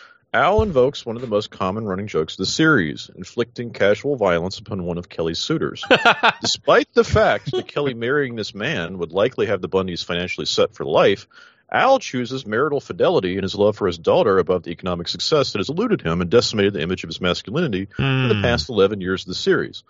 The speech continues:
Speaker 1: The final frame is a shot of Al punching the guy's lights out.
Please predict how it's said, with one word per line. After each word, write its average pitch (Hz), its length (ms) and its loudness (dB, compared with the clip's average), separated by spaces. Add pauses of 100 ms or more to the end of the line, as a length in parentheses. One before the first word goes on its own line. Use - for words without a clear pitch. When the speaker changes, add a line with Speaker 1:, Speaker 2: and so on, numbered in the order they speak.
(300)
Speaker 1:
The 80 60 -12
final 139 380 2
frame 110 500 -2
is 90 120 -12
a 85 60 -12
shot - 300 0
of - 140 -10
Al 92 320 2
punching 101 400 -10
the 90 80 -8
guy's 80 300 -4
lights 104 280 -6
out. - 160 -10